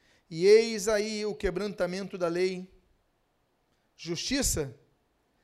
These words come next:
e eis aí o clamor." Ele está falando do seu próprio povo. Ele está falando de nós.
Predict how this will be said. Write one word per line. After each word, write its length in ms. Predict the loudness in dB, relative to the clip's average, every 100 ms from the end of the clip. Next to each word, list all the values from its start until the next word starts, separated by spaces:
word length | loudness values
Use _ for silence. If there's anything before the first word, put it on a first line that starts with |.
| _ _
e 120 | -4
eis 320 | -2 -2 -2 -4
aí 360 | -4 -4 -8 -14 _ _ _ _ _ _ _ _ _ _
o 100 | -10
clamor." 640 | -8 -8 -10 -14 -18 -20 _ _ _ _ _ _ _ _ _ _ _ _ _ _ _ _ _ -12
Ele 180 | -10 -10
está 200 | -8 -8
falando 380 | -6 -6 -6 -10
do 80 |
seu 180 | -8 -8
próprio 340 | -8 -12 -12 -16
povo. 360 | -16 -16 -16 -20 _ _ _ _ _ _ _ _ _ _ _ -8
Ele 160 | -8
está 220 | -6 -6
falando 400 | -6 -10 -12 -16
de 120 | -18 -20
nós. 340 | -20 -20